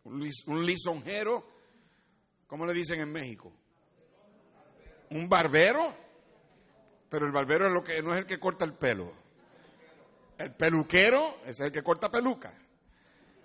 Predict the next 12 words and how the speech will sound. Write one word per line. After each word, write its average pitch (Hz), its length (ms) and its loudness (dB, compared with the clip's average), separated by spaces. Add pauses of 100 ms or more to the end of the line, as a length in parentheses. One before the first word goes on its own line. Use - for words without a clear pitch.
(880)
Hermano 226 300 4
Roberto, 208 380 4
¿cómo 214 200 -4
le 220 80 -2
dicen 185 280 -6
en, 160 260 -6
en, 147 220 -8
en 139 160 -8
Cuba 113 440 -8
al 127 140 -10
lambeojo? 120 500 -8 (960)
Chicharrón. 185 840 8